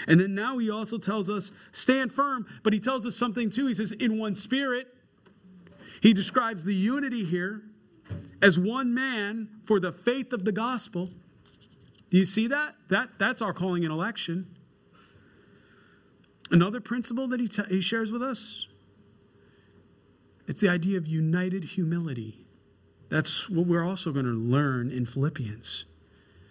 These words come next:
We are united with Christ, and we need to stay united to one another in the same. You know what I love about the family of God? I know there's different services, and some of you may not know folks in first service, and first service may not know folks in second service, and I,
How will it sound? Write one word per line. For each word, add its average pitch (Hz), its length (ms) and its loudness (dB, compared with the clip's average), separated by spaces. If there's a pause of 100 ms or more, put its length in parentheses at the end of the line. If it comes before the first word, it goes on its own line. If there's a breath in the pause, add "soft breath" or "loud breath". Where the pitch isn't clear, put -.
(580 loud breath)
We 170 120 10
are 170 60 4
united 190 340 -4
with 208 160 -4
Christ, 196 480 -2
and 151 80 0
we 165 100 2
need 175 200 0
to 165 200 -4 (520 soft breath)
stay - 440 4
united 143 600 0
to 160 120 -2
one 190 260 0
another 196 320 -2
in 180 60 -2
the 170 80 -4
same. 190 340 -2
You 185 80 2
know 220 80 0
what 226 100 -4
I 208 60 -2
love 190 440 -2
about 180 240 -4
the 175 60 -6
family 170 460 -2
of 139 100 -6
God? 151 460 -2 (300 loud breath)
I 247 100 8
know 254 160 4
there's 202 220 -2
different 160 320 -4
services, 170 520 -2
and 170 80 0
some 233 180 0
of 208 60 4
you 196 140 0
may 185 160 0
not 180 180 -6
know 165 200 -2
folks 175 420 -2
in 156 80 0
first - 380 -2
service, 160 360 0
and 143 140 0 (260 loud breath)
first 202 240 8
service 190 300 -2
may 185 80 2
not 190 160 -2
know 190 160 -2
folks 190 300 -2
in 196 80 -2
second 180 420 0
service, 185 340 0
and 240 80 0
I, 262 160 0